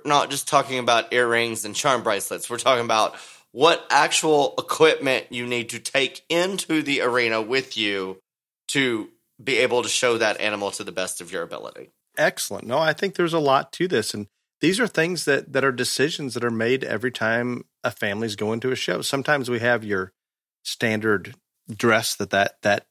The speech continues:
Speaker 2: showman is gonna go in with, but at the same time, there's, there's decisions that are made. And, and I know that this is something that, that I've witnessed across the country, and it's, it's very different everywhere you go, and there's a lot of different philosophies on it.
Speaker 1: So, Dale,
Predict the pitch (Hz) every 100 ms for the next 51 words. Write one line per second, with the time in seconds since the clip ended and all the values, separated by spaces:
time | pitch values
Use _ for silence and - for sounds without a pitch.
0 | _ - - 117 110 107 98 101 98 98
1 | 104 104 104 113 - 101 - - 117 110
2 | 98 123 110 98 92 90 - _ _ -
3 | 120 107 120 135 135 139 127 127 117 127
4 | 135 98 101 107 104 127 143 131 110 110
5 | - _ _ _ _ 117 123 143 - 113
6 | - 117 107 104 - _ - 98 - 101
7 | 113 117 - _ - 107 120 117 113 -
8 | - 110 107 - - 101 101 135 131 85
9 | - - - - 104 113 104 123 160 120
10 | 95 104 101 104 98 95 98 156 113 87
11 | 90 - _ _ - 98 101 98 104 101
12 | - 120 - 107 175 - 90 85 76 80
13 | _ _ - - 139 120 135 113 110 127
14 | 151 -